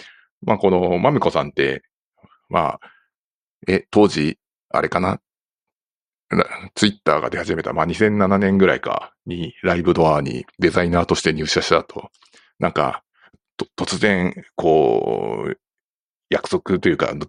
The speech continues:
タキャンが激しくなって、ポッドキャストが更新されなくなって、ちょっと揉めて、この番組は、はい、空中、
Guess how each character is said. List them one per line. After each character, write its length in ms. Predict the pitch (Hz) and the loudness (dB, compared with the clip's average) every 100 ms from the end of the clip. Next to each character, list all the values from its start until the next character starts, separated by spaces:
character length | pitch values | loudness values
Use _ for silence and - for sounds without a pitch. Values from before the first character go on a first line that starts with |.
| 131 | -2
タ 100 | 98 | 0
キ 80 | - | 2
ャ 60 | |
ン 80 | 95 | 2
が 280 | 90 87 - - - | 4 2 0 -6 -2
激 160 | 87 | 0
し 80 | - | 0
く 100 | - | 0
な 80 | - | -2
っ 40 | |
て、 220 | - 71 - _ _ | -2 -2 -4 _ _
ポ 80 | - | -4
ッ 40 | |
ド 60 | 85 | -2
キ 80 | 92 | -2
ャ 20 | |
ス 80 | - | -2
ト 40 | |
が 100 | - | -2
更 160 | - 85 | 2 2
新 160 | 95 | 2
さ 140 | 87 85 | 0 0
れ 60 | |
な 100 | 80 | 2
く 60 | 87 | 0
な 80 | 82 | -2
っ 40 | |
て、 200 | - - - - | -6 -8 -10 -6
ち 80 | - | -2
ょ 20 | |
っ 40 | |
と 100 | - | 0
揉 140 | 82 85 | 2 2
め 100 | 85 | 2
て、 320 | 82 80 - _ _ _ | 0 0 -4 _ _ _
こ 140 | 110 | 0
の 100 | 85 | 2
番 180 | 80 85 | 2 0
組 200 | 85 85 | 0 0
は、 240 | 78 80 - | 0 0 0
は 100 | - | -4
い、 100 | 78 - - - - | -4 -10 -20 -20 -14
空 160 | - 92 | -4 -2
中、 460 | - 87 85 - | 2 2 4 0